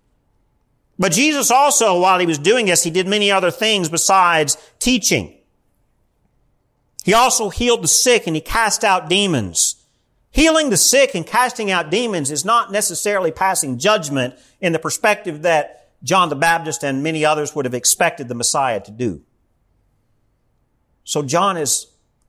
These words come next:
honestly asking the question, "Are you really the Messiah that I've been preaching about, or are we expecting someone else?" When we look at Matthew chapter eleven, let's drop down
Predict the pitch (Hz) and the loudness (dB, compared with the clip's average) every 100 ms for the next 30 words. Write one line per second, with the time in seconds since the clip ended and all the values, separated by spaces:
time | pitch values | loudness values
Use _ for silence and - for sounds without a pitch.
0 | _ - 190 202 180 - 151 139 143 131 | _ -2 0 2 0 0 0 0 -2 -4
1 | 127 113 107 135 104 - 71 _ _ _ | -10 -10 -6 -4 -4 -6 -16 _ _ _
2 | _ _ _ _ _ _ - 127 269 294 | _ _ _ _ _ _ -8 -4 -4 -4
3 | 294 285 247 - 226 220 233 214 202 202 | -8 -8 -4 -2 0 -2 -4 -6 -6 -6
4 | 190 185 185 - 175 175 175 143 127 - | -8 -10 -12 -10 -6 -4 -4 -6 -4 -4
5 | - 151 151 131 139 117 95 78 62 - | -2 -6 -6 -8 -8 -8 -10 -16 -14 -10
6 | - - - _ _ _ _ _ _ _ | -10 -12 -18 _ _ _ _ _ _ _
7 | _ _ _ _ _ _ _ _ _ _ | _ _ _ _ _ _ _ _ _ _
8 | _ - - _ 151 147 147 185 170 151 | _ -14 -14 _ -4 0 0 0 -2 0
9 | 165 160 151 - 160 151 139 131 160 139 | -2 -2 -4 0 2 2 0 0 0 -2
10 | 135 165 190 165 160 156 143 | -4 -6 0 0 0 0 0